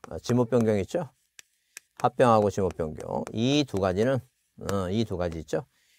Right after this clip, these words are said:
이 두 가지는 올해도 시험 문제 나올 수 있으니까 꼭 암기합니다. 측량 대상이 아닌 것 하면 합병하고 지목 변경. 왜? 합병은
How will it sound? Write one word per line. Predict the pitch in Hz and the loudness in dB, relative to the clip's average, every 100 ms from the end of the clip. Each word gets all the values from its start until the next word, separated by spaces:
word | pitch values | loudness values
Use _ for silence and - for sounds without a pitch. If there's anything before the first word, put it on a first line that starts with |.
| - | -16
이 | - 107 113 | -4 0 0
두 | 107 | 0
가지는 | 104 101 123 110 90 104 - | 2 2 2 0 0 -2 -2
올해도 | - 110 117 | 0 2 2
시험 | 117 143 | 2 0
문제 | 131 | 2
나올 | 127 90 | 2 2
수 | 131 | -2
있으니까 | 113 107 - 110 - _ _ _ _ _ _ | -4 -6 0 0 0 _ _ _ _ _ _
꼭 | - 62 | -6 -4
암기합니다. | 78 101 117 127 120 87 78 | 0 0 2 0 0 -2 -4
측량 | - 180 180 170 | -4 2 4 6
대상이 | 156 143 143 | 4 4 2
아닌 | 135 90 104 | 0 0 0
것 | 107 101 | -2 -2
하면 | 92 135 196 | -2 -2 -4
합병하고 | - 208 - 143 117 110 | -8 -2 2 4 4 2
지목 | 101 104 87 | 0 -2 -4
변경. | - - | -8 0
왜? | 147 | 0
합병은 | 127 - - 185 226 | 0 -2 2 4 2